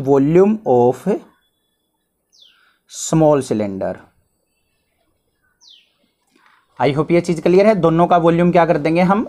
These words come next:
ऐड कर देंगे, तो हमारे पास total volume of the pole आ जाएगा, जो हमारा आयरन पोल था। ठीक है, अब volume of the cylinder का फॉर्मूला क्या होता है बेटा? Pi आर स्क्वायर एच।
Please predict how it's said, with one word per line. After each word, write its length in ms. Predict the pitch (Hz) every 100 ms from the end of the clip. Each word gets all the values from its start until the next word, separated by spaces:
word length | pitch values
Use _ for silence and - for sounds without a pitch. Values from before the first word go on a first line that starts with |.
| -
ऐड 240 | 160 160
कर 120 | 160
देंगे, 240 | 147 156 180
तो 100 | 208
हमारे 260 | 180 151 151
पास 240 | 165 175 180
total 300 | 165 180 180
volume 320 | 165 165 160
of 180 | 147 139
the 140 | 143 277 - _ _ -
pole 180 | 190 170
आ 80 |
जाएगा, 260 | 127 131 147
जो 140 | 156 175
हमारा 380 | 156 143 175 -
आयरन 320 | 151 131 113
पोल 260 | 98 104 107
था। 220 | - - _ _ _ _ -
ठीक 140 | 190
है, 120 | 214 208 - -
अब 220 | 180 190 - -
volume 360 | 175 190 233 240
of 160 | 233
the 100 | 196 226
cylinder 380 | 208 196 202
का 80 | 214
फॉर्मूला 380 | 208 202 185 202
क्या 140 | 190 185
होता 180 | 120 131
है 40 |
बेटा? 240 | 120 120 120
Pi 200 | 127 151
आर 120 | 185
स्क्वायर 300 | 185 214 208
एच। 300 | 190 185 -